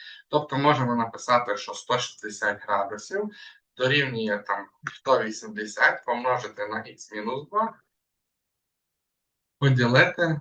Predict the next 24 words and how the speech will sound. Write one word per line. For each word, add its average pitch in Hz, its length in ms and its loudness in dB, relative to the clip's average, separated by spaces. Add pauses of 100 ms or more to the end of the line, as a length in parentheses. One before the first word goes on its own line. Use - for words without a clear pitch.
на 120 420 4 (260)
ікс. - 480 -8
Ну, 214 100 2
або 175 440 4
можна 175 240 4
було 160 220 0
і 156 160 -6
n 196 180 -4
залишити, 127 560 -6
але 131 200 -2
хай 147 180 4
вже 127 140 -2
буде, 120 260 -4
що - 140 -16
так 107 180 -2
для 104 100 -8
рівняння 107 480 -2 (420)
вирішив, 117 380 0
що - 140 -12
зручніше. - 560 -10
Дописую 143 500 -4
одиничку, 170 440 -6
перемножую 127 640 -2
навпіл 175 340 0